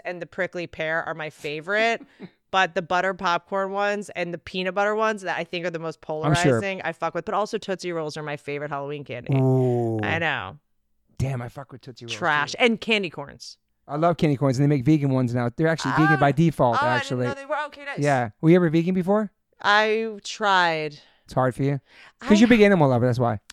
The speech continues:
Speaker 1: Yeah, but I, and also I had, like, eating disorder stuff, and when you get into that, it gets a little bit slippery.
Speaker 2: I know, I'm fucking starving myself thinking about eating cardboard after this.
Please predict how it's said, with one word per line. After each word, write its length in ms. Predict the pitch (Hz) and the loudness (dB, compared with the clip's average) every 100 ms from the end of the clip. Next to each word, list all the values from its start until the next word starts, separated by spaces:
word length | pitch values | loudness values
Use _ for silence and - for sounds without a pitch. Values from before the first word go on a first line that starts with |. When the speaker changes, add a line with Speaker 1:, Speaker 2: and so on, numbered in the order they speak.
| - | -20
Speaker 1:
Yeah, 200 | 262 254 | -14 -10
but 100 | 247 | -8
I, 40 | |
and 120 | 233 208 | -8 -8
also 300 | 233 240 240 | -10 -10 -12
I 60 | |
had, 240 | 190 196 185 | -8 -8 -8
like, 160 | 175 | -10
eating 240 | 139 165 190 | -10 -10 -10
disorder 340 | 190 202 196 | -8 -8 -8
stuff, 300 | - 208 202 | -4 -4 -2
and 100 | 180 | -4
when 100 | 180 | -8
you 100 | 170 | -10
get 260 | 147 165 - | -6 -6 -6
into 240 | 160 170 | -6 -4
that, 240 | 175 180 156 | 2 4 2
it 100 | - | -4
gets 220 | 160 - | -8 -8
a 40 | |
little 220 | 151 147 | -8 -8
bit 180 | 127 107 | -10 -12
slippery. 600 | - 113 - 92 69 139 _ | -12 -14 -12 -12 -12 -16 _
Speaker 2:
I 100 | 143 | -10
know, 140 | 131 135 | -8 -8
I'm 120 | 135 | -10
fucking 360 | - 151 117 | -8 -8 -8
starving 320 | 110 135 120 117 | -6 -4 -4 -4
myself 380 | 120 123 113 | -6 -8 -8
thinking 200 | - 120 | -8 -10
about 200 | 117 117 | -10 -12
eating 160 | 127 127 | -12 -16
cardboard 420 | - 127 120 123 | -8 -8 -6 -8
after 240 | 120 - 120 | -8 -10 -14
this. 220 | 117 | -14